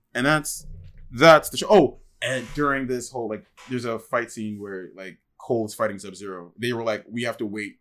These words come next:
all t-, to all fight Sub-Zero together because he's too badass. He just totally wrecks face." But Cole gets trapped and, like, his pa-, his family gets kidnapped, so he goes and gets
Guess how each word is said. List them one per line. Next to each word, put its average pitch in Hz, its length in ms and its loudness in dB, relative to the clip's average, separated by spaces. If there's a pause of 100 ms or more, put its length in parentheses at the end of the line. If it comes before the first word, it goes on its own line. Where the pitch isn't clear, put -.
all 104 260 -2
t-, - 100 -12 (100)
to 110 80 -12
all 104 240 -4
fight 95 260 -6
Sub-Zero 95 260 -14
together 85 300 -18
because 82 240 -20
he's 92 180 -20
too 101 220 -12
badass. 85 500 -12
He 90 60 -20
just 87 260 -20
totally 95 300 -6
wrecks 87 260 -12
face." 85 300 -14 (560)
But - 320 0
Cole 143 240 0
gets 139 200 -6
trapped - 500 2
and, 104 140 -10
like, 98 200 -12
his 101 200 -14
pa-, - 260 -10
his 95 240 -16 (220)
family 117 240 -2
gets 104 140 -12
kidnapped, 95 420 -10
so 92 100 -20
he 92 100 -20
goes 98 280 -10
and 92 120 -18
gets 92 220 -20